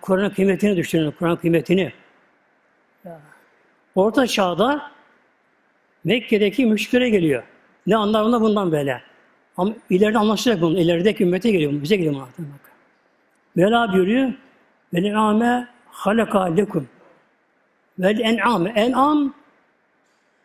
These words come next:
insana ya-, yardımcı olan hayvanlar. Dört grup bunlarda. Koyun,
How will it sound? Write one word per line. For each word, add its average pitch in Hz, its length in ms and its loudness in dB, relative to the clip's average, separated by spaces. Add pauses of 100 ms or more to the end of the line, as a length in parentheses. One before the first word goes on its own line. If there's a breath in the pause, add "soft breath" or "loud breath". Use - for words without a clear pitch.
(260)
insana 226 380 0
ya-, 220 460 0
yardımcı 202 380 0
olan 233 160 0
hayvanlar. 185 760 -2 (840)
Dört 214 280 0 (140)
grup 165 180 0
bunlarda. 156 480 -2 (1200)
Koyun, 208 460 0